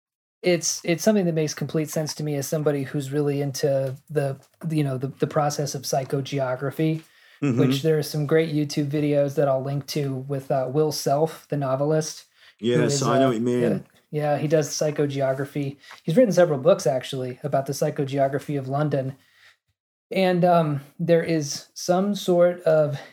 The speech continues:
Speaker 1: energy, whether it has to do with the actual physical geography, what's come before in that place, uh, whether or not there is history to it. Uh, this brings us back, as a matter of fact,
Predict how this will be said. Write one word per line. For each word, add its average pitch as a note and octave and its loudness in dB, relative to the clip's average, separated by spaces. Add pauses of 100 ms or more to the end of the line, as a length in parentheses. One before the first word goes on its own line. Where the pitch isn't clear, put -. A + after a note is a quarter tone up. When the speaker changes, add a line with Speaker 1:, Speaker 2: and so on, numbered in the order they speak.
(120)
Speaker 1:
energy, D#3+ 2
whether D3 -2
it C#3 -4
has E3 2
to D3 -4
do D3 -2
with C#3 -4
the C#3+ -4
actual C#3+ -2
physical D#3 0
geography, C#3+ -2 (300)
what's D3 2
come D3+ 0
before E3+ 4
in E3 -4
that D#3+ 0
place, E3 0 (400)
uh, C#3+ 0
whether D#3+ 4
or D3 0
not C#3+ -2
there C#3 0
is C3+ -4
history D#3 -2
to D3+ -2
it. D3+ -2 (460)
Uh, D3 -2
this G3 2
brings D#3+ -2
us B2 -6
back, C#3+ -2
as C#3 -2
a C3 -6
matter C3 0
of A#2 -6
fact, - -4